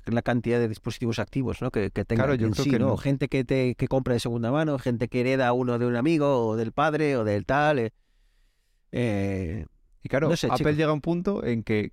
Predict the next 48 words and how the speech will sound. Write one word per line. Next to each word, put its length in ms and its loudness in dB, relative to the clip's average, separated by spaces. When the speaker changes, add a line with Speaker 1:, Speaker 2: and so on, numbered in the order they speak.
Speaker 2:
cl-, 180 -10
no 200 -2
puede 240 2
vender, 440 -2
o 60 -6
sea, 140 0
le 100 0
cuesta 300 -2
muchísimo 800 -2
vender 400 0
más 400 0
del 240 0
iPhone 420 0
doce 320 0
que 120 2
del 120 2
i-, 140 0
o 80 -2
sea, 120 2
del 180 -2
trece 320 -2
que 100 0
del 120 2
doce. 340 -4
Es 120 -10
que 80 -8
cuesta 280 -2
un 80 0
montón, 380 0
porque 300 -4
ya 100 2
tienes 300 0
Speaker 1:
Sí, 100 -6
pero 160 0
esto, 340 -4
esto 260 -2
nos 100 2
lleva 140 2
a 20 2
la 40 2
Speaker 2:
muchísimos. 40 -4
Speaker 1:
conversación 460 -2
del 140 2
Apple 180 0
Watch, 340 -2
¿no? 120 -2
O 80 -8
sea, 380 -2